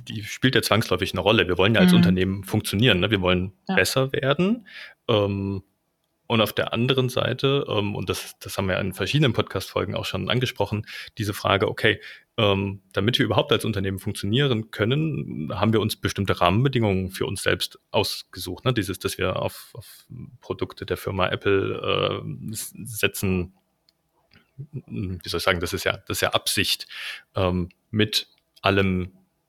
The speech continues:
Speaker 1: was wir sozusagen auch über diese, über die, den, wie soll ich sagen,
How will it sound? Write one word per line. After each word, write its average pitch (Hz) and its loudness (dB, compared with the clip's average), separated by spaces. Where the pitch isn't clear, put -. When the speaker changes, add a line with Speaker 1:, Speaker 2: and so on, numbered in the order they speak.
Speaker 1:
was - -4
wir 92 2
sozusagen 92 0
auch 95 2
über 95 0
diese, 85 0
über 92 -8
die, 123 -12
den, - -12
wie - -14
soll - -8
ich 95 -10
sagen, 92 0